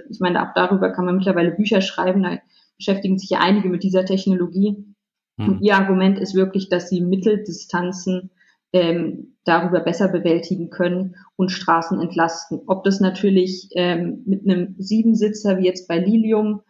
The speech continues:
Speaker 1: die ökonomischste Variante ist oder ob man da eigentlich größere Gefäße schaffen müsste oder ganz andere Möglichkeiten, ähm,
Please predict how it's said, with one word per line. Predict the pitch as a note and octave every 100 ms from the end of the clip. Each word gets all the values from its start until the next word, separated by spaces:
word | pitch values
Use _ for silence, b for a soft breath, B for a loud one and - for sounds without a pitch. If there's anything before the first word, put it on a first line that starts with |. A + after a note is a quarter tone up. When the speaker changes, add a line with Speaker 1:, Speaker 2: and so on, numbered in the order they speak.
| b b _ -
Speaker 1:
die | -
ökonomischste | A3+ G#3 G#3 G#3+ - G3
Variante | G3 G3+ F#3+ G3 G#3+ G#3
ist | G3+ G3 -
oder | F#3+ F#3
ob | -
man | F3+ E3+
da | E3+ E3+
eigentlich | F#3+ F3+ F3
größere | - G#3 A#3 A#3 G#3+
Gefäße | G#3 G3 G3+ G3+ G3+
schaffen | G#3 G3+ G#3+ G3
müsste | G3 - G#3 -
oder | E3+ E3
ganz | F#3+ F#3+
andere | F#3 G#3 G#3+
Möglichkeiten, | G3 G3 G3 - F#3 F#3 F#3+ F#3+ b b b -
ähm, | F3 F#3 F3 -